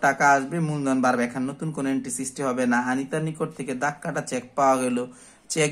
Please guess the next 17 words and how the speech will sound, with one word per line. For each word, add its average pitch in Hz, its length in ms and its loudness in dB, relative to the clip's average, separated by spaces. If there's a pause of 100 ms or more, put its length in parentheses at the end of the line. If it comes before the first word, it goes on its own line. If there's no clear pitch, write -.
যেভাবেই 151 460 6
পান 143 120 4 (100)
না 131 140 4
কেন, 123 140 2 (120)
এটা 127 120 0 (100)
ব্যাংকে 120 380 0
চলে 143 260 0
যাবে। 117 200 2 (400)
তো - 60 -6 (100)
সুতরাং 175 420 6 (540)
আপনার 170 320 6 (100)
কি 170 160 4
হবে, 180 240 8 (1900)
এই 175 80 2 (180)
এন্ট্রিগুলো 175 520 2 (140)
আপনাকে 165 380 0 (140)
ওইভাবেই 165 540 4